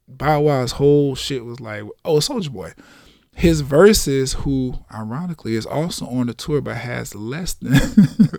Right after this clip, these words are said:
<laughs> a less time on this, on stage than Bow Wow does. Um, he watched Soulja Boy.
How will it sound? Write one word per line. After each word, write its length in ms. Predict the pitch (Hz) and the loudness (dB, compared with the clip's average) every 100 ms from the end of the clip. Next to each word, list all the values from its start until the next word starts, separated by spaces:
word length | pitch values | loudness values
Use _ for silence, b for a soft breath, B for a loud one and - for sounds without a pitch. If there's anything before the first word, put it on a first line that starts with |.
| - | -16
<laughs> 180 | - - | -20 -14
a 100 | 104 | -8
less 360 | 110 123 160 175 | -2 2 2 0
time 440 | - 185 196 156 | -4 -4 -4 -4
on 160 | 135 123 | -4 -6
this, 220 | 120 - | -10 -12
on 200 | 139 135 | -8 -6
stage 380 | 131 190 196 170 | -6 -2 -2 -2
than 120 | 160 | -4
Bow 220 | 185 170 151 | -6 -6 -6
Wow 140 | 120 | -10
does. 360 | - 50 - - B B B B - | -12 -14 -16 -20 B B B B -4
Um, 540 | 147 143 131 120 123 156 _ _ _ _ _ _ _ _ _ _ _ _ _ _ _ _ _ | 0 0 0 -2 -6 -12 _ _ _ _ _ _ _ _ _ _ _ _ _ _ _ _ _
he 260 | - 208 208 | -4 0 2
watched 460 | 175 180 294 - | 2 0 -2 -4
Soulja 280 | 131 113 110 | -2 -4 -6
Boy. 440 | 95 - - 123 | -12 -14 -16 -18